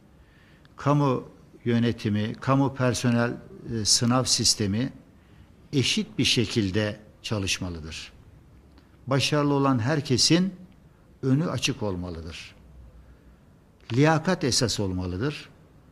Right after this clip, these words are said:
Biz kamu yönetimine girerken memuriyet yıllarımızda Türkiye'de sistem böyleydi. Bu sistem sonra bozuldu. Süratle buradan dönmek, e,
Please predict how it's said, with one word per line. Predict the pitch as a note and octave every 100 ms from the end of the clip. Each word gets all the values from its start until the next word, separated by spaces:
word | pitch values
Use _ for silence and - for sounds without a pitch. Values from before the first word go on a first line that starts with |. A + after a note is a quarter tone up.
| - - - -
Biz | D3 C#3
kamu | - D3
yönetimine | C#3+ C3 C3 B2+ B2+ B2
girerken | A2 B2 B2+ B2 A#2 A2+ C#3+ - - - - - - -
memuriyet | A2+ A2+ A2+ B2 B2
yıllarımızda | A#2+ A2 A2+ G#2+ A2 G2 C#3 D3
Türkiye'de | D3+ C3 B2 A2 G#2+
sistem | - B2 - D#3 F3 F3 - - - A#2+
böyleydi. | A#2+ F#2+ F2+ D2 C#2 - - - - - - _ - - - - - - - - - -
Bu | D3
sistem | C3 A2 - C3+
sonra | B2 A#2 A2 C3
bozuldu. | G#2+ F#2+ E2+ E2+ C#3 D3+ - - - - -
Süratle | - - C#3 C#3+ A#2 A2
buradan | G#2+ G#2 A2 G2+
dönmek, | G2+ G#2+ A#2 C#3+ - - - - - - - - - -
e, | A2